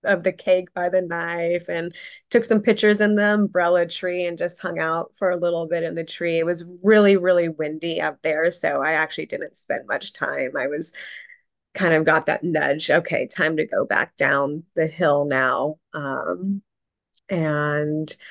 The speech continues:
yeah, so I'm walking down the hill and I get to a spot right kind of at the beginning of the path that I had already stopped in, but I hadn't noticed anything odd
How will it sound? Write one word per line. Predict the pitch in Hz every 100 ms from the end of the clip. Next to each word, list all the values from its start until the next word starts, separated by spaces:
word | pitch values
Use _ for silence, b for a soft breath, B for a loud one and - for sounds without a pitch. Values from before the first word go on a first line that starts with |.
| B B B B -
yeah, | 190 185
so | 170 180
I'm | 170 180
walking | 175 180 208 190 185
down | 170 175 165 165 160 160 160 165 _ _ _ _ _ - 190
the | 175 151 143 151
hill | 160 262 339 208 170 165 170 - -
and | 196 185 170 165 170
I | 185
get | 185 - -
to | - 277 247
a | 220
spot | - - - _ _ _ - 185 156 143 147 - _ _ _ _ -
right | 180 170 160 _
kind | - 185 175
of | 160
at | 147
the | 165
beginning | 160 156 151 143
of |
the | 139
path | - 190 185 175
that | 170 165
I | 147
had | 147 -
already | 247 254
stopped | 214 - 214 226 226
in, | 175 160
but | 151
I | 156
hadn't | 165 185 185 -
noticed | 170 165 170 147 151 - - _ _ _ _
anything | 185 156 147 151 160 123 135 151 -
odd | 170 165 151 143